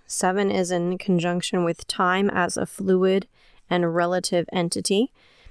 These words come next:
Eight is working from a place of conviction and not emotion.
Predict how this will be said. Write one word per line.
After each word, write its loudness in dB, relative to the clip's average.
Eight 2
is 0
working 0
from 2
a 0
place -2
of -4
conviction 0
and 2
not 2
emotion. 0